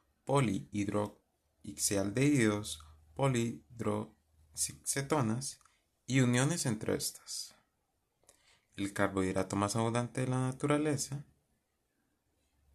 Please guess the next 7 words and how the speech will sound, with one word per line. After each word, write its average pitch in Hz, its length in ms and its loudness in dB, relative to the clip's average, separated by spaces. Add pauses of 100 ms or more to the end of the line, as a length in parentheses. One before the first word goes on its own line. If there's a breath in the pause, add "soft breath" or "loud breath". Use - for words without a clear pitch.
(140)
eh, 95 1040 -4
lo 104 180 -4
producen 98 340 0
las 117 140 0
plantas - 640 -6
por - 240 -2
fotosíntesis. - 920 -6